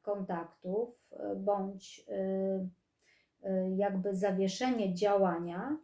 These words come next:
E, ta osoba dużo tutaj myśli, e, a ma to związek z etyką moralną, e, z, po prostu widać, jakby te sprawy są dla niego ważne i musi chwilę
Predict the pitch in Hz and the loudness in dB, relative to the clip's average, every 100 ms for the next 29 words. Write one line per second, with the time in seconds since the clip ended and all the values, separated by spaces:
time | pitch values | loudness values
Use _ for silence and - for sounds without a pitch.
0 | _ _ _ _ - 196 196 196 226 254 | _ _ _ _ -4 -2 -2 -4 2 4
1 | 240 220 202 - 220 214 214 208 208 202 | 4 2 0 2 2 2 2 2 2 -4
2 | - 220 208 214 208 196 190 190 190 233 | -6 -8 -2 0 0 -2 -2 0 2 0
3 | 254 - 247 240 233 - 196 196 196 - | -2 -6 -4 0 2 2 2 4 2 0
4 | 226 262 269 269 247 220 226 220 202 190 | 0 2 4 2 2 0 -2 -2 -2 -2
5 | 202 208 202 202 196 202 196 190 - - | -2 0 2 0 -2 -10 -8 -10 -10 -4
6 | 185 190 190 - 185 233 233 233 226 220 | 0 0 0 -4 -2 -2 0 -2 0 2
7 | 220 226 220 226 240 269 311 311 - _ | 4 4 4 4 2 2 2 0 -14 _
8 | _ _ - 180 185 196 196 185 185 185 | _ _ -8 -4 0 0 0 -2 -4 0
9 | 190 190 190 190 190 208 208 208 196 196 | 2 4 4 2 0 -4 -6 -6 -6 -10
10 | 190 190 190 - 208 208 208 196 196 196 | -14 -18 -10 -2 -2 0 -2 -2 -4 -6
11 | 185 - - 220 220 208 190 196 190 196 | -8 -10 -4 0 0 -2 -6 -2 0 0
12 | 202 196 202 214 214 196 180 202 196 220 | -2 -2 0 0 0 -4 -6 -6 -6 -4
13 | 220 196 185 - 220 202 185 | -6 -8 -12 -4 0 2 0